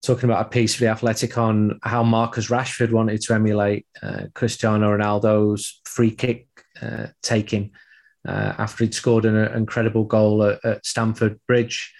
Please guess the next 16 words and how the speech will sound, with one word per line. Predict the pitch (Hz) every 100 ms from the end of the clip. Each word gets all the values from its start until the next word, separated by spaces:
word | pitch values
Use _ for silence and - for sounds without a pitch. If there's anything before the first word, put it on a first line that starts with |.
| - _ _ -
Uh, | - -
I | -
think | 120
if | 113
you | 120
ask | 113 -
Jesse | 127 -
Lingard, | 113 131 135 120 123
he'd | 147
like | 131
to | 117
take | - 110
them | 113 110
as | 107 127
well, | 135 135 - -
and, | - 98 95